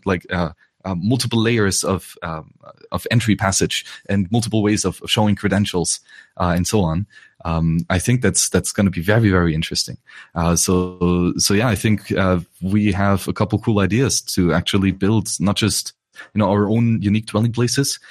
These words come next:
uh, but also to collaborate with others in a modular way, uh, to put our own property, our own shipping container, you know, in such a citadel.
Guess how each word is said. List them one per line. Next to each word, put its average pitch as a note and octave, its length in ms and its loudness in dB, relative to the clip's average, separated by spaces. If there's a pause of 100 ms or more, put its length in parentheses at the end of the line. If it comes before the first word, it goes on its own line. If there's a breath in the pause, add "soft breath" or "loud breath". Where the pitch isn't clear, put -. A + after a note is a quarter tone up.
(140 loud breath)
uh, F2+ 80 -2
but F2+ 160 0
also G2+ 280 2
to - 140 -4
collaborate F#2 460 0
with G2+ 140 -2
others G2 280 2
in G#2+ 60 0
a F#2+ 60 2
modular F2+ 460 0
way, F2+ 280 2 (460 loud breath)
uh, F2 180 0
to G2 160 0
put G#2 280 0
our G#2 200 2
own B2 180 2
property, A#2+ 440 0
our F#2 120 2
own G2 160 2
shipping G2 280 0
container, F2+ 440 0 (240 loud breath)
you E2+ 60 -4
know, F2+ 80 0
in F#2 140 2
such - 280 0
a F2 140 0
citadel. E2 540 -2